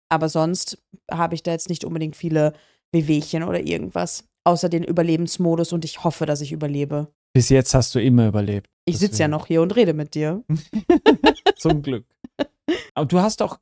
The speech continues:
Speaker 2: keine Phasen im Laufen?
Speaker 1: Was meinst du für Phasen?
Speaker 2: Phasen, eine total, es geht total leicht, jetzt grad geht's total schwer,
Speaker 1: Ich find's
Speaker 2: jetzt hab
Speaker 1: immer
Speaker 2: ich keine
Speaker 1: schwer.
Speaker 2: Lust mehr.
Speaker 1: Ach so, ja. Schwer, finde ich, ist es immer.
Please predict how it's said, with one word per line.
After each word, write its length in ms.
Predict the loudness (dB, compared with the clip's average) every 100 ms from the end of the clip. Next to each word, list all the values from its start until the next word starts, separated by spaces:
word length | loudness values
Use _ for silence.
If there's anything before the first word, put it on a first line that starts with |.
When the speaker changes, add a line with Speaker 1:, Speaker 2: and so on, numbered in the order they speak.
| -2
Speaker 2:
keine 240 | 0 0
Phasen 800 | -2 -8 -6 -4 -4 -4 -4 -6 -6
im 140 | -4
Laufen? 380 | -2 -4 -8 -14 _ -6
Speaker 1:
Was 160 | -4 0
meinst 220 | -2 -2
du 60 |
für 120 | -8 -6
Phasen? 460 | -4 -6 -6 -6
Speaker 2:
Phasen, 640 | -4 -4 -4 -4 -4 -6
eine 400 | -6 -4 -2 -4
total, 500 | -6 -8 -2 -2 -2
es 120 | -6 -4
geht 180 | -4
total 300 | -2 -2 -2
leicht, 580 | 0 0 0 -2 -8 -20 -2
jetzt 320 | -2 -2 -2
grad 200 | -4 -4
geht's 220 | -8 -6
total 260 | -8 -6 -8
schwer, 480 | -4 -2 0 -2 -2
Speaker 1:
Ich 160 | -4 2
find's 160 | 2
Speaker 2:
jetzt 80 | 4
hab 60 | 2
Speaker 1:
immer 40 |
Speaker 2:
ich 100 | 2
keine 180 | 2 4
Speaker 1:
schwer. 80 | 6
Speaker 2:
Lust 360 | 4 2 -6 -4
mehr. 380 | -2 -2 -6 _ -6
Speaker 1:
Ach 80 | -4
so, 320 | 0 2 2
ja. 340 | 0 -2 -4 -10 -10
Schwer, 300 | 2 6 6
finde 220 | 4 0 0
ich, 40 |
ist 120 | -2
es 140 | -2 -2
immer. 580 | 0 0 0 0 -4